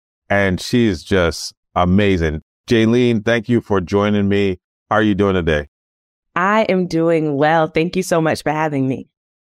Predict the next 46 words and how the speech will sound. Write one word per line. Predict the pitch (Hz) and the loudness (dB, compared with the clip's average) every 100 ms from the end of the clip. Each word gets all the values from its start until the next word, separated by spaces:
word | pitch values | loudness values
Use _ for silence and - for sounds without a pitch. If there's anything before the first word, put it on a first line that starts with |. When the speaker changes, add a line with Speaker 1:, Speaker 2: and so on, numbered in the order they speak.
| _ | _
Speaker 1:
I'm | 101 110 | -4 -2
super | 117 123 | 0 0
excited. | 110 - 110 107 104 95 - - | 0 0 2 4 2 0 -6 -6
And | 107 | -2
so | 139 131 | 0 2
here | 160 170 | 2 2
at | |
Leapcast, | 123 131 120 117 98 107 | 2 0 0 0 0 0
what | 110 | -2
we | 117 | -2
do | 113 143 | 0 0
is | 131 | 0
just, | 147 139 - _ _ - | -2 -6 -8 _ _ -8
we | 190 | -4
just | 196 - | -4 -2
love | 139 127 135 - | 0 2 2 0
to | 127 | -2
be | 98 110 | 2 2
able | 107 101 98 | 2 2 0
to | - 95 | 0 -2
hear | - - 117 110 | -2 0 2 2
more | 90 101 104 | 2 2 2
about | 90 82 80 | 2 0 -2
you | 76 98 98 87 | 0 0 0 -2
and | 82 | -2
your | 82 87 | -2 -2
journey | 78 98 95 92 82 | -2 0 2 0 0
and | 82 | -2
your | 82 90 | -2 -2
story. | - - 101 101 90 85 82 _ _ _ _ | -4 -2 0 2 2 0 -4 _ _ _ _
And | 98 101 101 101 98 | 0 2 2 0 0
we, | 107 113 113 | 0 0 0
I | 95 101 | 0 2
like | 117 135 | 2 0
to | 123 | -2
start | - 110 | 0 2
off | 104 98 | 2 2
with | 98 85 _ | -2 -4 _
what | - 92 | -2 0
we | 90 | 0
call | - - 92 | -2 0 2
the | 82 | 2
Leap | 80 85 90 | 0 0 -2
story. | - 80 76 78 - _ _ _ _ - | -4 -2 -2 -4 -10 _ _ _ _ -2
And | - | 0
so | 143 123 117 | 2 2 0